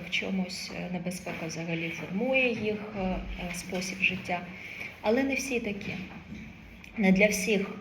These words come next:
нас, е, легко мобілізувати свої ресурси і направити їх не лише на своє виживання, а там і на допомогу іншим, своїй родині. Не всі такі.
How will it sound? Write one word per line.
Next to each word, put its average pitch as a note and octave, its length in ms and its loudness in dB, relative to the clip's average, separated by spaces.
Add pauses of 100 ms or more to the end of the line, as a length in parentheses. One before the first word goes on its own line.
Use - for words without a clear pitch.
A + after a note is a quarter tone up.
(120)
нас, A#3+ 420 2 (640)
е, E3+ 480 2 (260)
легко A3+ 400 8
мобілізувати F#3+ 1000 2
свої F3+ 680 -4
ресурси G3+ 580 0
і G3 80 4
направити F#3+ 640 4 (140)
їх C#4 180 2 (460)
не G3 80 4
лише G3 340 4
на F3 340 2
своє F3+ 320 -2
виживання, A#3 800 0 (140)
а F#3 60 -6 (280)
там E3+ 100 -6 (100)
і F3+ 80 -2
на E3+ 120 0
допомогу F3 500 -4
іншим, A#3 460 -2
своїй F3+ 340 -6
родині. E3 440 -4
Не G#3 60 2
всі A3 280 -2
такі. - 380 -8